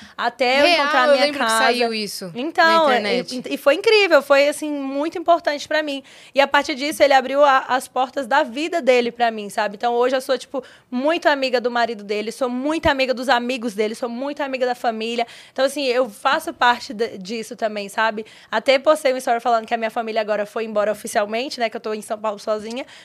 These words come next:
Speaker 1: mas que eu construí uma base muito importante aqui, que foi o, o Thiago e todas as pessoas que ele me, me apresentou a partir disso. Então, eu sei que eu não tô só. E agora eu também tô me relacionando. Então, eu tenho um suporte aqui em São Paulo, sabe? Por mais que a minha família não está aqui fisicamente,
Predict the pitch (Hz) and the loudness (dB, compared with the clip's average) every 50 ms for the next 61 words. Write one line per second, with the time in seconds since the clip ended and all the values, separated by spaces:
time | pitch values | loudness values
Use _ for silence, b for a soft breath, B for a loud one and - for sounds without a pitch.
0 | B B - 233 247 247 240 - - 269 262 254 - 269 262 254 - 247 254 247 | B B -2 -2 -2 -2 -2 -2 2 4 4 4 2 -2 -6 -6 -4 -2 -2 0
1 | 247 214 233 233 240 247 240 240 247 247 294 262 - 302 311 294 302 254 233 240 | 2 4 2 2 2 2 -2 -6 -6 -8 -8 -2 0 0 0 0 -2 -4 -4 -4
2 | 226 254 - 240 220 - - 285 277 - - 240 240 247 254 254 240 - - _ | -6 -8 -10 -10 -10 -8 -8 -10 -6 -4 -2 -2 0 0 -2 -2 -4 -6 -10 _
3 | _ - 247 247 - - - 247 220 233 262 254 285 - - 254 262 269 269 277 | _ -8 -8 -8 -6 -2 0 2 2 2 0 -2 -4 -4 -4 -4 -2 -4 -6 -6
4 | - - 269 - 254 247 - - 247 247 254 240 247 247 247 247 240 247 B B | -6 -6 -6 -4 -6 -6 -4 -4 -6 -4 -4 -6 -6 -6 -6 -6 -8 -10 B B
5 | B B B B - 226 240 233 - 247 240 240 247 226 247 226 220 - 220 208 | B B B B -2 -2 0 0 0 0 -2 -2 -2 -2 -2 -2 0 -2 -4 -6
6 | - 247 226 196 214 233 240 - 269 247 262 254 254 269 - 285 247 247 - - | -6 -10 -10 -8 -8 -8 -8 -8 -8 -6 -4 -4 -4 -2 0 0 -2 -2 -2 -4
7 | 294 277 269 254 254 247 247 247 240 - 233 214 214 208 - - 214 196 185 190 | -2 0 0 0 0 -4 -8 -6 -4 -4 -4 -4 -4 -6 -4 -2 -2 -2 0 0
8 | 208 214 208 208 214 - 240 226 226 - 240 233 240 226 220 226 226 - 233 220 | -2 -2 -2 -4 -4 -6 -8 -8 -8 -8 -6 -2 0 2 2 0 -2 -4 -6 -6
9 | 226 233 240 247 247 254 254 269 269 B B B B B - 247 247 - 285 302 | -6 -6 -6 -6 -6 -4 -4 -4 -6 B B B B B -6 -4 0 0 0 0
10 | 330 311 - 311 233 - - 247 233 214 - 247 233 - 240 226 214 - 233 226 | 0 -4 -8 -10 -4 0 2 2 2 0 -4 -10 -10 -10 -12 -12 -10 -8 -8 -8
11 | 214 - 220 202 190 190 190 190 - 220 208 202 - 220 214 214 220 - 269 262 | -6 -6 -4 -4 -4 -4 -6 -6 -6 -8 -8 -8 -8 -8 -8 -8 -8 -6 -8 -10
12 | 254 254 254 240 240 233 233 233 226 214 - - 220 214 214 - - 220 208 - | -8 -8 -6 -6 -4 -4 -4 -6 -6 -8 -6 -4 -4 -4 -4 -6 -8 -10 -10 -10
13 | - 226 226 196 208 220 - 220 214 214 220 226 247 302 - - | -10 -12 -12 -12 -10 -6 -6 -6 -4 -4 -4 -6 -6 -8 -10 -12